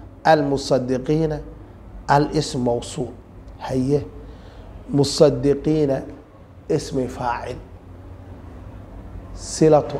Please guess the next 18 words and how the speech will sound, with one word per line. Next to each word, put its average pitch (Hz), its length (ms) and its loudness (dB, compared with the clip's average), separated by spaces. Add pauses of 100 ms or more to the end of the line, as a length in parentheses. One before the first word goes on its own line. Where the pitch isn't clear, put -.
(100)
ال. 131 160 0 (760)
صلة 127 500 0 (220)
ال. 120 140 0 (1500)
قول 131 220 8
كصحيح 120 500 -2
واسع. 113 360 -6 (540)
وكونها 147 680 6
بمعرب 139 580 2
الأفعال 131 760 -2
قد - 120 -6 (160)
بس - 220 -12
واحد. - 160 -12 (1200)
شرحنا 143 520 6
وكوشة. 143 600 0
فيري 170 280 6
عدا 156 280 4
هالكان 151 340 4
وفيرس. - 520 -6